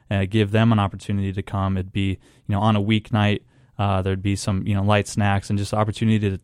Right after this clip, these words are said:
t-, talk and, and talk through some of these questions. So, um, I'm really excited for that. I think it'll be a great opportunity, uh, to meet some new people in the city and, and, uh, do some of that, uh, evangelistic work in a, in a safe way, creative way,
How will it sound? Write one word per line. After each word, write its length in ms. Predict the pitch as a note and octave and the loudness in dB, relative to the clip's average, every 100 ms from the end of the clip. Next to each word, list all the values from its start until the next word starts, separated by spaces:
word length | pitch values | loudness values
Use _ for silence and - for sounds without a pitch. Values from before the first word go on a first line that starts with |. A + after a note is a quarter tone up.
| - | -8
t-, 180 | G#2+ - | -8 -4
talk 440 | - A#2 A#2+ - | 2 4 2 0
and, 180 | F#2+ F2 - _ _ - | -6 -6 -12 _ _ -4
and 120 | G2+ | 0
talk 260 | B2 A2+ | 2 0
through 120 | - A2 | 0 -2
some 260 | - G#2+ | 0 2
of 140 | G#2 G2+ | 2 0
these 300 | G2+ F#2+ - | -2 -2 -4
questions. 560 | - A#2+ - F#2+ F#2 | -2 0 -2 -6 -6
So, 260 | - G2+ F#2 _ - _ | 0 0 -2 _ -20 _
um, 380 | G#2 G2+ G2 G2 | 2 2 2 2
I'm 180 | G#2+ A2+ | 2 4
really 140 | B2+ | 4
excited 300 | A#2+ B2+ A#2 | 2 0 0
for 120 | - G#2+ | -2 0
that. 200 | A2 G#2 | 2 2
I 80 | |
think 240 | G#2+ A#2+ A2 | 2 0 0
it'll 80 | G#2+ | 0
be 200 | G#2 G2+ | 0 0
a 80 | G2 | 0
great 200 | A2 G#2 | 0 2
opportunity, 720 | G#2+ G#2 - G#2+ G2+ G2+ - _ _ - | 0 -2 -2 -2 -2 -4 -6 _ _ -2
uh, 260 | G2 F#2+ F#2 | 0 0 -2
to 320 | - G2+ G2 | -2 -2 2
meet 200 | G#2 A2+ | 2 2
some 120 | - | 2
new 100 | A2+ | 2
people 300 | G#2+ A#2 A2+ | 2 -2 0
in 40 | G#2 | -2
the 60 | |
city 340 | G2+ A#2 B2+ C#3+ | -2 0 0 0
and, 240 | A2+ G2+ - _ - | 0 -2 -4 _ -4
and, 260 | G#2 G2 | 0 0
uh, 160 | G2+ G2 | 2 0
do 300 | F#2+ A#2 A#2 | 0 0 2
some 240 | A2 A2 G#2+ | 2 0 0
of 80 | G2+ | 2
that, 300 | G#2 G2+ - _ _ - | 0 0 -4 _ _ -4
uh, 260 | G#2 G2 G#2 | -2 -2 -4
evangelistic 760 | G#2 G#2 G#2+ G#2 G2+ - G2+ | -2 2 2 2 0 -2 -6
work 380 | G2 G2+ F#2+ - _ _ - | -2 -2 -2 -6 _ _ -2
in 140 | G#2+ | 2
a, 260 | G2 F#2+ - _ - | 2 0 -2 _ -2
in 100 | A2 | 0
a 160 | G2 F#2 | 0 -2
safe 400 | - A#2 A2+ - | 0 2 2 2
way, 320 | G#2+ G2+ G2 | 0 0 0
creative 440 | F#2+ - G#2 G2+ G2 | -2 -2 0 0 -2
way, 300 | F#2+ F2+ | -4 -4